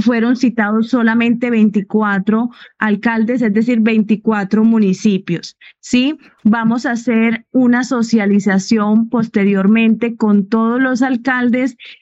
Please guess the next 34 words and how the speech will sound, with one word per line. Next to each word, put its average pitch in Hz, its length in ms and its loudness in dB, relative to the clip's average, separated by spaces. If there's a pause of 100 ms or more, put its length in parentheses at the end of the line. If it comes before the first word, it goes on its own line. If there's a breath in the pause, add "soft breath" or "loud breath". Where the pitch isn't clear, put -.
de 214 600 0
este 220 360 0
tipo 240 460 0
de, 202 320 0
de 202 160 2
acercamientos. 214 1040 2
Esta 233 240 0
es 262 60 2
la 254 160 -2
primera 220 420 2
mesa 247 640 0
técnica 233 560 0
de 208 100 0
varias 208 400 0
que 254 140 0
vamos 220 320 2
a 247 80 0
realizar 247 680 0 (320 loud breath)
en 226 200 4
el 214 100 2
fortalecimiento 214 960 0
del 233 120 -2
control 202 380 2
fiscal 226 440 0
y 240 80 2
en 220 100 4
el 196 140 -2
trabajo 190 360 0
articulado 208 840 0 (400 loud breath)
de 208 180 2
los 202 220 -2
órganos 202 400 0
de 190 120 -2
control. 165 520 -6